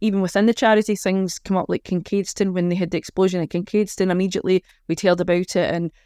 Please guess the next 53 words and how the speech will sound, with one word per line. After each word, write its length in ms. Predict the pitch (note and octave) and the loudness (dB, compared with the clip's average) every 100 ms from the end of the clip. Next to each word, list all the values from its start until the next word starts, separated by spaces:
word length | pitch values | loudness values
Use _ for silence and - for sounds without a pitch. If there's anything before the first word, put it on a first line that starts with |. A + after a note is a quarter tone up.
| _ _ - | _ _ -6
we 80 | F#3 | -2
were 200 | F3 F3 | 0 0
on 140 | F3 | 0
a 40 | F3 | 0
group 220 | F#3 - | 0 0
chat, 380 | - G3 F#3 - | 0 2 2 0
and 80 | F3 | -4
I 40 | |
said 200 | - F3 | -4 -6
to 100 | E3+ | -2
girls, 300 | F3+ F3 E3+ | 0 0 0
"Right, 140 | F3+ | 0
let's 180 | F3 F3 | 0 0
get 180 | - - | -2 -2
into 180 | F3+ F3 | -2 -2
the 80 | E3+ | -2
hall, 260 | E3+ F3 | 0 2
let's 240 | E3+ D3 - | 0 -2 -2
get 180 | F3 | -4
some 180 | - F3 | -2 -4
clothes, 340 | E3 F#3 F3+ E3+ | -2 0 0 0
let's 220 | D#3+ - | -2 -2
get 220 | F3+ F#3 | -4 0
baby 180 | F3 E3 | 0 0
bottles, 580 | D#3+ D#3+ E3 E3 D#3+ - _ _ _ | 0 0 0 -4 -8 -16 _ _ _
let's 160 | - F3 | -4 -2
get 120 | - | -4
stuff 220 | - F3 - | -4 -4 -2
down." 200 | F3 E3+ | 0 0
They'll 120 | E3 | -2
be 100 | D3+ | -2
going 180 | E3 D#3+ | -2 -2
to 260 | D#3+ D#3+ - | -2 -4 -4
a, 120 | D#3+ | -6
a, 200 | - E3 | -4 -4
a 20 | |
local 420 | D#3+ D#3+ - E3 D3+ | -2 -4 -4 -4 -6
community 280 | - E3+ D3+ | -4 -4 -4
centre 260 | - E3+ | -4 -4
probably. 460 | - E3 E3+ D#3 E3 _ _ - | -4 -4 -2 -2 -4 _ _ -6
And 120 | E3 | -4
we 80 | E3 | -2
did 240 | F3 E3 | 0 2
that 220 | F3+ E3 | 2 2
Ukrainian 540 | E3+ - - F#3 F#3 F3+ | 0 -4 -2 0 2 0
crisis. 460 | - F3+ - F#3 | 0 -2 -2 -4
When 100 | F3 | 0
that 160 | F3+ F3 | 0 0
happened, 440 | F#3 F#3 G3 F#3+ | -2 -2 0 0
we 100 | F#3 | 0
managed 500 | F3+ E3+ E3+ E3 - - | 0 0 -2 -6 -10 -4
to, 360 | F3 E3+ E3 - _ _ - | -2 0 -2 -6 _ _ -2
um, 760 | E3+ E3 E3 E3 D#3+ D#3+ D#3+ | 0 0 0 0 -2 -2 -6